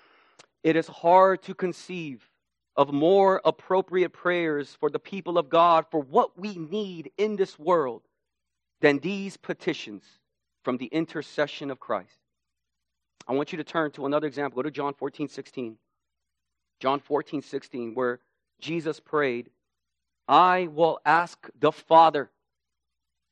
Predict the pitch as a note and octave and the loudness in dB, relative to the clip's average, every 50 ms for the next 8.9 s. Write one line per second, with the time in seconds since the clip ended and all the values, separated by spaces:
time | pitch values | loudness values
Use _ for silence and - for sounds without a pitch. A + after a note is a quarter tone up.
0 | _ _ _ _ _ _ A#2+ A#2+ A2+ A2+ - D3+ D#3+ D#3 D3 C3+ B2 B2 C#3+ D#3 | _ _ _ _ _ _ -10 -10 -10 -6 -6 -6 -4 -2 -2 -2 -2 -2 -6 -6
1 | D3 E3 F3 D#3 D#3 D3 D3 C#3 C3+ C3+ C3 B2 A2 G2+ _ F2+ F2+ _ _ _ | -6 -10 -8 -6 -6 -4 -4 -6 -8 -8 -8 -10 -10 -10 _ -16 -18 _ _ _
2 | _ _ _ _ _ _ _ _ _ _ _ _ _ _ _ _ A2+ A#2 A2 C#3 | _ _ _ _ _ _ _ _ _ _ _ _ _ _ _ _ -6 -6 -4 -4
3 | C3+ C3+ C3 B2+ B2+ B2+ A#2+ B2 C#3 D3+ - _ B2+ A#2+ A2 - - A#2+ A2+ A#2+ | -4 -4 -4 -4 -6 -8 -6 -6 -6 -6 -6 _ -14 -14 -14 -10 -8 -6 -4 -4
4 | C3 C3 B2+ A2+ G#2 _ _ _ _ _ _ _ _ _ _ _ _ - B2+ C#3+ | -4 -6 -8 -12 -14 _ _ _ _ _ _ _ _ _ _ _ _ -4 -2 -2
5 | F3+ E3+ - - D3+ C3+ - _ - C#3+ C#3 C3+ B2+ A#2+ A2+ _ _ _ _ _ | -2 -4 -6 -10 -14 -14 -10 _ -2 -2 0 0 -2 -4 -6 _ _ _ _ _
6 | _ _ _ _ _ - B2+ C3+ C3+ C3 C3 B2+ B2 B2 B2 B2 _ _ _ B2+ | _ _ _ _ _ -4 -2 0 0 2 2 0 0 -2 -6 -14 _ _ _ -6
7 | C3 D#3 F#3+ G3+ D3 - _ _ _ _ _ _ _ _ _ _ _ _ _ _ | -2 0 0 0 0 -2 _ _ _ _ _ _ _ _ _ _ _ _ _ _
8 | _ - - C#3 B2 - C#3 A#2 - - C3 C3 E3 - _ _ _ | _ -10 -10 -8 -8 -6 -8 -8 -6 -8 -10 -10 -10 -14 _ _ _